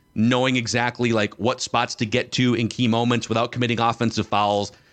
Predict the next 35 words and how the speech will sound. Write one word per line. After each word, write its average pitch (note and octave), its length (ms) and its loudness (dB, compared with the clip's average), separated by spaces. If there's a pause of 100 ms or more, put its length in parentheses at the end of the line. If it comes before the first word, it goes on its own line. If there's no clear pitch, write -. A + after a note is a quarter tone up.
(200)
And A2 340 0
in C#3+ 120 -2
about B2+ 220 0
half C#3 320 -2
of D3 60 -6
the B2 60 -4
playoff A#2 380 -2
games A2 260 -2
he's G#2 140 -2
played, F#2 440 -4 (220)
he - 120 -4
kinda C#3 220 -2
derails A#2 540 0
them G#2 180 0
by G#2 120 0
either G#2+ 240 0
getting A2 220 0
into G2+ 140 0
foul C3 260 0
trouble A#2+ 600 0
or G#2+ 160 0
just, G#2 240 -2
like, G#2+ 240 -2
not G#2+ 240 0
being A2+ 160 0
able A2 160 0
to G#2+ 60 2
get G2 100 -2
his F2 100 -2
offense G2+ 440 -2
off F#2+ 280 -2
or F#2+ 200 -2
whatever, F#2+ 220 0
maybe, F#2+ 220 -2
like, F#2+ 240 -6